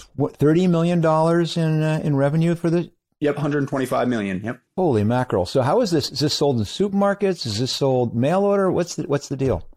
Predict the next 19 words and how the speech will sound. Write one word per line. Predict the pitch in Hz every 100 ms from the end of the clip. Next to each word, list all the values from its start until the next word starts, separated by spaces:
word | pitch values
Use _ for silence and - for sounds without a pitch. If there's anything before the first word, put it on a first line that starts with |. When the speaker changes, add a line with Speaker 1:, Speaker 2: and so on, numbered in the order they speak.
| _ -
Speaker 2:
Both. | 175 175 -
We | 135
have | 160
an |
omni-, | 151 151 160 -
omni-channel | 143 160 147 160 147 143
approach. | - 127 123 -
We're | - 120
sold | 139 131
in | 131
over | 127 123
forty-five | - 135 135 135 127 123
thousand | - 113 120 123 120
locations | 120 120 113 127 120 120
in | 139 120
the | 117
U | 117 120
S | 120 -
alone. | 123 120 113 135